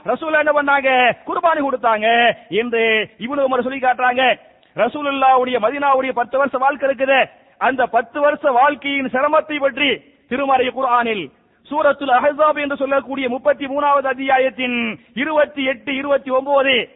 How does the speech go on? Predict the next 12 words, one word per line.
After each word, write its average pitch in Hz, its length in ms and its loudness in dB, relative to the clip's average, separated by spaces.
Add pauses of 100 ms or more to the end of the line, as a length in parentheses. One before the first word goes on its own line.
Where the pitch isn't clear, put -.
(200)
ஆகிய 254 400 2
வசனங்கள் 285 520 2
நீங்கள் 262 220 -4
படித்து 285 320 -6
பாருங்கள். 247 680 2 (200)
நபிகள் 269 400 0
நாயகம் 254 500 2
ஸல்லல்லாஹு 247 200 2
அலைஹி 240 140 -2
வஸல்லம், 233 440 -2 (280)
அவருடைய 269 440 2
மனைவிமார்கள், 262 880 2